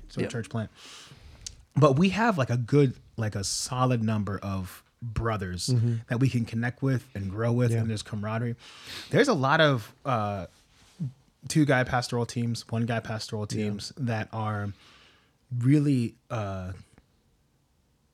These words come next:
Speaker 1: needing certain types of, of brotherhood and fellowship. A lot of guys in the group I was mentioning earlier, some of them are church planting, and, um,
Speaker 2: Yeah.
Speaker 1: they're still, like, and the grind of church planting is real.
Speaker 2: It is
Speaker 1: And
Speaker 2: real.
Speaker 1: then, um,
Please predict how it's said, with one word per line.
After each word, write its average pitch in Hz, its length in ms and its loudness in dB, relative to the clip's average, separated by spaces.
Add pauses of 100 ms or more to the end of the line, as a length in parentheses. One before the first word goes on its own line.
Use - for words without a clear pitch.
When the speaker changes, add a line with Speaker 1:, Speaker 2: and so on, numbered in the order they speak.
(320)
Speaker 1:
needing 110 640 0 (460)
certain 104 340 -6
types 101 360 -8
of, 95 320 -8 (120)
of 90 560 -12 (440)
brotherhood 113 320 -4
and 101 80 -8
fellowship. 113 240 -2 (240)
A 123 40 -4
lot 143 160 2
of 135 80 0
guys 127 280 2
in 117 80 2
the 110 200 -2
group 131 240 -2
I 117 100 2
was 107 120 -2
mentioning 113 360 -2
earlier, 107 500 -2 (320)
some 175 200 4
of 196 80 4
them 139 80 4
are 98 100 0
church - 320 0
planting, 90 400 -10 (140)
and, 113 500 -2
um, 101 480 -4
Speaker 2:
Yeah. 110 200 -4
Speaker 1:
they're 127 180 2
still, 131 200 0
like, 113 380 -4 (240)
and 117 120 0
the 113 60 2
grind 127 460 0
of 98 100 -4
church - 300 -4
planting 92 380 -4
is 80 320 -10 (200)
real. 104 380 -2
Speaker 2:
It 120 100 -4
is 113 180 0
Speaker 1:
And 113 80 0
Speaker 2:
real. 117 100 2
Speaker 1:
then, 107 280 -4
um, 95 480 -8